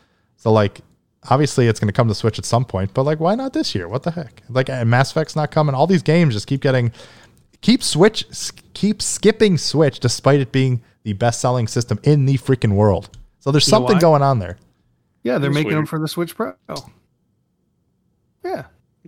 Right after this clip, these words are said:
Speaker 3: They have to be. It's confirmed. You heard it here first. We know for
Speaker 2: We
Speaker 3: sure.
Speaker 2: are confirming at this time. The Switch
Speaker 3: Yeah.
Speaker 2: Pro is real, everybody.
Speaker 1: I may
Speaker 2: You heard it
Speaker 3: And
Speaker 2: here
Speaker 3: I,
Speaker 2: first.
Speaker 3: and I have five of 'em.
Speaker 1: Isn't it funny that I may know the answer and I just can't tell you?
Speaker 3: Ooh,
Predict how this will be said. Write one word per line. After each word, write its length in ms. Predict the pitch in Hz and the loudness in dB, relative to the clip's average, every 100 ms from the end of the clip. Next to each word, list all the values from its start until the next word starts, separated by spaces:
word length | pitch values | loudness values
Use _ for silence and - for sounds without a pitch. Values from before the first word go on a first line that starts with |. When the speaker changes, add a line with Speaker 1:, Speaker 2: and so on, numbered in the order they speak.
| - _ | -20 _
Speaker 3:
They 80 | 143 | -6
have 340 | 120 156 143 - | -2 0 -2 -4
to 100 | 117 | -4
be. 260 | 107 95 - | -2 -4 -4
It's 160 | 127 | -4
confirmed. 640 | - 135 - 143 123 101 101 | -2 -4 -2 -2 -2 -2 -4
You 120 | 113 | -2
heard 180 | 117 113 | -2 -2
it 80 | 117 | -2
here 140 | 107 | -4
first. 520 | - 110 107 101 - | 0 0 0 -2 -8
We 160 | 107 104 | -8 -8
know 220 | 101 92 | -6 -8
for 160 | 95 - | -6 -2
Speaker 2:
We 120 | 170 | 0
Speaker 3:
sure. 100 | 190 | 2
Speaker 2:
are 100 | 175 | 0
confirming 560 | - 165 - 170 165 151 | -2 -6 -4 -4 -2 -4
at 120 | 131 | -6
this 180 | 147 - | -8 -10
time. 440 | - 151 151 143 - _ _ _ _ | -8 -6 -6 -8 -14 _ _ _ _
The 100 | - | -12
Switch 220 | 131 156 | -6 -4
Speaker 3:
Yeah. 80 | 95 | -2
Speaker 2:
Pro 180 | 151 143 | 0 0
is 100 | 131 | 0
real, 180 | 135 131 | 0 0
everybody. 480 | 127 131 127 127 127 - | 0 -2 -2 -2 -2 0
Speaker 1:
I 120 | 117 | 2
may 140 | 120 | 4
Speaker 2:
You 40 | 135 | 4
heard 100 | 139 | 2
it 40 | |
Speaker 3:
And 80 | 123 | -2
Speaker 2:
here 80 | 120 | -2
Speaker 3:
I, 120 | 127 | -2
Speaker 2:
first. 120 | 117 101 | -2 -6
Speaker 3:
and 100 | 113 | -4
I 120 | 123 | -4
have 260 | 131 120 110 | -2 -4 -6
five 320 | - 104 101 | -4 -2 -2
of 140 | 95 101 | -6 -12
'em. 160 | 101 | -10
Speaker 1:
Isn't 180 | 120 160 | -4 -2
it 40 | 269 | -2
funny 200 | 113 117 | 0 0
that 100 | 113 | 0
I 60 | 101 | 0
may 160 | 95 | -2
know 140 | 98 101 | -2 -2
the 100 | 95 | -4
answer 320 | 92 104 117 | -6 -6 -6
and 100 | 113 | -6
I 40 | |
just 140 | 95 101 | -8 -10
can't 180 | - 110 | -12 -10
tell 140 | 104 | -8
you? 120 | 120 123 _ _ _ _ _ _ 120 | -8 -12 _ _ _ _ _ _ -14
Speaker 3:
Ooh, 1080 | 117 113 117 101 123 107 95 90 64 60 | -12 -10 -10 -10 -10 -10 -12 -16 -18 -20